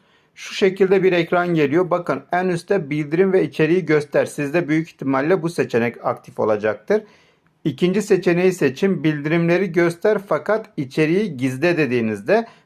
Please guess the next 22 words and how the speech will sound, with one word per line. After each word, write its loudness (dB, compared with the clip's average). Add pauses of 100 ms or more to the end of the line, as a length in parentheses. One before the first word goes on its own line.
(120)
bildirim 2
gözüküyor 2
ama 0
içeriği 0
neyi, 2 (260)
yani -2
mesaj 0
ne, -2 (200)
hiçbir -8
şekilde 0 (240)
gözükmez. 0 (360)
Kilit -2
ekranda 0
bildirimleri 0
gösterme. 0
Bunu -2
da 4
seçerseniz -2
kilit -2
ekranınıza 0
hiçbir -4
şekilde -2